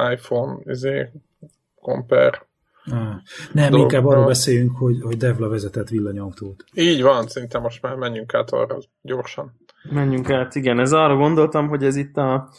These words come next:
Speaker 3: hogy végül is itt a nyári uborka szezonban már amúgy is félig meddig á-, átmegyünk ki-, kicsit időnként így inkább a technika, meg a kütyű, meg a gadget, ö,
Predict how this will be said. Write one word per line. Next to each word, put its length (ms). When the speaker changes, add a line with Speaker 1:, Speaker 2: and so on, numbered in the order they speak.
Speaker 3:
hogy 180
végül 300
is 180
itt 160
a 40
nyári 340
uborka 680
szezonban 580
már 180
amúgy 260
is 140
félig 360
meddig 520
á-, 260
átmegyünk 600
ki-, 180
kicsit 360
időnként 520
így 140
inkább 340
a 100
technika, 580
meg 200
a 80
kütyű, 380
meg 160
a 80
gadget, 360
ö, 600